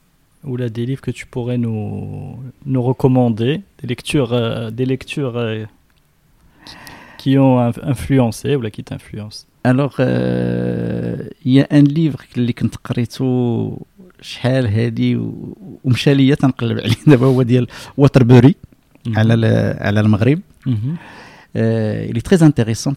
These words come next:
Speaker 2: parce que ملي كتقراه في السبعينات وكتقراه دابا، كتلقى بأن نفس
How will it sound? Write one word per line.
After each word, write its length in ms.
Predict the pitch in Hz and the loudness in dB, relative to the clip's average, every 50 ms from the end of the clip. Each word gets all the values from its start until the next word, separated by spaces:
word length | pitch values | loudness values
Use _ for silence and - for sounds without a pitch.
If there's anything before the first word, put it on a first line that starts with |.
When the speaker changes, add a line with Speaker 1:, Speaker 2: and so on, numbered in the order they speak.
| - - | -8 -10
Speaker 2:
parce 180 | - - - 117 - - | -8 -6 -6 -6 -4 -2
que 280 | 135 127 117 110 110 113 147 - 123 - | -2 0 0 -2 -4 -6 -6 -8 -8 -6
ملي 260 | - 117 113 117 123 120 | -4 -2 -2 0 -2 -2
كتقراه 540 | - 135 123 - - - 135 131 113 98 90 - _ _ _ - - | -2 -2 -4 -4 -2 -2 0 0 0 -2 -4 -8 _ _ _ -20 -20
في 60 | - | -20
السبعينات 800 | - - - - - 110 107 110 127 123 127 131 131 117 - - - - | -16 -14 -10 -6 -4 -2 0 2 4 4 6 6 4 2 0 -6 -20 -18
وكتقراه 460 | - - 127 117 - - 123 117 107 | -10 -6 -6 -6 -4 -2 2 2 2
دابا، 260 | 104 107 120 120 127 | 4 4 2 2 2
كتلقى 400 | 127 - 117 - - 117 - 120 | 0 0 -2 -4 -4 -2 -2 0
بأن 520 | 110 117 - - 110 110 113 110 107 104 107 - - _ - - - - - - - - _ _ _ - | 0 0 0 0 2 2 2 2 2 0 -4 -6 -12 _ -20 -20 -20 -20 -20 -20 -20 -20 _ _ _ -2
نفس 460 | 185 127 127 135 127 120 - - 123 | 4 6 8 8 8 6 4 0 -2